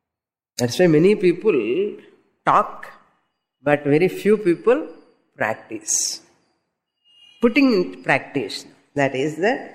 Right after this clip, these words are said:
that's why upasana, this is called upasana. Then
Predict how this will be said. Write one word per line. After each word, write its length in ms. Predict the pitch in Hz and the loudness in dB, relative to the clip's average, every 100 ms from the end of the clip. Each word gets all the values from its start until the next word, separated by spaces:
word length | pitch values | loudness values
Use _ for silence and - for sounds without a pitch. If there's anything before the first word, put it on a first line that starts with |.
| - - | -14 -2
that's 200 | 151 233 | 0 4
why 60 | |
upasana, 680 | 170 135 165 165 165 143 117 | 2 2 0 0 -2 -4 -4
this 180 | 131 160 | -4 -6
is 60 | |
called 180 | 170 175 | -2 0
upasana. 680 | 139 - 143 139 - - - - _ _ _ _ _ _ - | 0 0 0 0 -4 -12 -14 -20 _ _ _ _ _ _ -2
Then 380 | 156 240 - | 0 0 -4